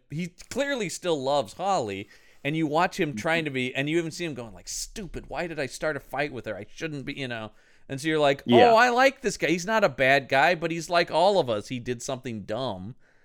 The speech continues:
Speaker 1: And,
Speaker 2: Yeah,
Speaker 1: uh,
Speaker 2: yeah.
Speaker 1: and also there's the, you never, you never get the, the slow down moments of Die Hard, right? The moments where he's
Speaker 2: Mm.
Speaker 1: talking to Al and going,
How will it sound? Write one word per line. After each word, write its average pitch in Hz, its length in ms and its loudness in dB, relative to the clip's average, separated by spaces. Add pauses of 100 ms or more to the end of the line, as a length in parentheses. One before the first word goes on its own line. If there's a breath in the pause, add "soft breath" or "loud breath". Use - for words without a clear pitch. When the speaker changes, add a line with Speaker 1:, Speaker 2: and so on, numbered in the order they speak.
(560)
Speaker 1:
And, 139 80 4
Speaker 2:
Yeah, 107 440 6
Speaker 1:
uh, 135 280 4
Speaker 2:
yeah. 78 240 -4
Speaker 1:
and 185 140 2
also 214 300 0
there's 175 260 0
the, 165 220 -4
you 165 180 -2
never, 220 300 2
you 180 220 -4
never 190 420 2
get 151 240 -6
the, 139 60 -4
the 127 260 -10
slow 135 320 -2
down 104 260 -6
moments 92 320 -10
of 87 80 -16
Die 85 220 -10
Hard, 80 240 -14
right? 85 240 -8 (380 soft breath)
The 131 100 -2
moments 127 460 -2
where 113 120 -2
he's 104 140 -4
Speaker 2:
Mm. - 40 -16
Speaker 1:
talking 107 340 0
to 98 120 -6
Al 98 300 -4
and 98 140 -10
going, 92 420 -6